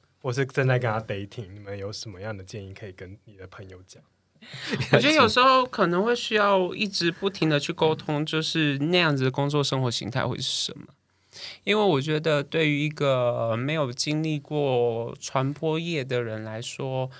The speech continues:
Speaker 2: 他们可能平常早上七八点上班，晚上六点下班，那晚上六点以后他们还有自己的生活。但是对four A广告公司的人来说，周间甚至连周末你都有可能是要加班的。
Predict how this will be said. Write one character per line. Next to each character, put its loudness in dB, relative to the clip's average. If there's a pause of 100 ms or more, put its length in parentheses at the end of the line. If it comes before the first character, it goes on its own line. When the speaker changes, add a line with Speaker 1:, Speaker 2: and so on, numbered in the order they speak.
(360)
Speaker 2:
他 -4
们 -2
可 -4
能 -4
平 -4
常 -6
早 -2
上 -2
七 -2
八 2
点 -4
上 -6
班， -4
晚 -4
上 -4
六 0
点 -6
下 -2
班， -6
那 -4
晚 -2
上 0
六 0
点 -4
以 -8
后 -2
他 0
们 -2
还 -4
有 -8
自 -6
己 -4
的 -4
生 -4
活。 -20
但 -4
是 -6
对 2
four 2
A 0
广 2
告 -2
公 -6
司 -6
的 -2
人 -6
来 -8
说， -2 (460)
周 2
间 0
甚 0
至 -2
连 0
周 0
末 0
你 -6
都 -2
有 -4
可 -10
能 -8
是 -8
要 -4
加 -4 (140)
班 -10
的。 -18